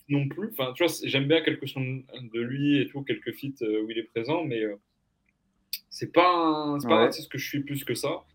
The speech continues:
Speaker 1: Et cet album m'a pas fait changer d'avis, pour être sincère. Euh, pour moi, c'est pas un mauvais album, c'est pas un bon album. Euh, c'est un album
Speaker 2: Ok.
Speaker 1: sympa. Euh, c'est pas un album que j'irai réécouter. C'est pas un album qui m'a marqué. Je trouve que le, le, le feat avec Damso, moi, pareil, je m'attendais un peu à mieux.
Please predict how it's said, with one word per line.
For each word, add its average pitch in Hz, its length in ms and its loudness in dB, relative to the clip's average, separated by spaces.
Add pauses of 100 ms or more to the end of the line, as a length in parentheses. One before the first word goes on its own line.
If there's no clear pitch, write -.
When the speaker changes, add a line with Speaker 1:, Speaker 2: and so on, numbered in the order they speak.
(260)
Speaker 1:
Et 123 260 8
cet - 140 2
album 151 280 8
m'a 127 160 6
pas 147 180 8
fait 135 120 0
changer - 300 -4
d'avis, 123 400 6
pour 123 200 0
être 110 80 -4
sincère. 139 360 -4 (580)
Euh, 113 300 4
pour 143 160 2
moi, 190 100 6
c'est - 180 2
pas 170 180 8
un 170 40 6
mauvais 160 380 6
album, 156 260 8
c'est 143 200 -4
pas 147 80 4
un 143 100 6
bon 139 320 0
album. 131 460 4 (500)
Euh, 110 220 -2
c'est 117 120 -2
un 123 100 4
album 127 260 2
Speaker 2:
Ok. 113 60 0
Speaker 1:
sympa. 117 520 6 (320)
Euh, 113 80 -2
c'est - 80 -10
pas 135 80 4
un 143 60 4
album 147 280 6
que 135 100 0
j'irai 123 280 0
réécouter. 127 680 0 (180)
C'est - 100 -14
pas 135 80 2
un 139 60 2
album 143 260 2
qui 135 80 -8
m'a 131 80 0
marqué. 127 280 0
Je 143 80 -6
trouve - 100 -18
que 135 80 0
le, 131 260 0
le, 123 220 -4
le 120 120 -6
feat 143 200 -4
avec 131 160 4
Damso, 131 360 0
moi, 135 200 2
pareil, 131 180 6
je 120 100 -4
m'attendais 120 280 -2
un 117 100 0
peu 127 140 0
à 120 80 2
mieux. 127 300 -4